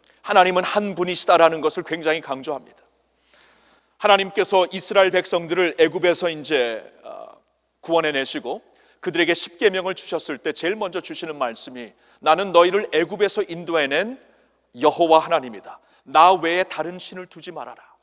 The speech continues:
하나님 외에 다른 신이 없다. 유일하신 하나님이시라는 것을 하나님은 가르쳐 주십니다. 그래서 이스라엘 백성들은 신명기 육 장 사 절을 통해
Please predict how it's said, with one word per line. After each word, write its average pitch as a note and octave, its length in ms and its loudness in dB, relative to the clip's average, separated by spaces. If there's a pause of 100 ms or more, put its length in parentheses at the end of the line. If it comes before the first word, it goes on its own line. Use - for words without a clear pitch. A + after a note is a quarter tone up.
(300)
하나님 A#3+ 400 2
외에 A#3 160 6
다른 A3 340 -2
신이 G3 240 -10
없다. C3 400 -4
유일하신 A3+ 480 -4
하나님이시라는 F3+ 760 -6
것을 B2 400 -10 (220)
하나님은 D3+ 460 -4
가르쳐 D3+ 380 -14
주십니다. - 420 -20 (800)
그래서 C4 160 -4
이스라엘 A#3+ 400 6
백성들은 G3+ 580 2
신명기 A3+ 540 -4
육 G3+ 160 -10
장 A3 200 4
사 G3 200 2
절을 F#3 240 -2
통해 E3+ 340 -2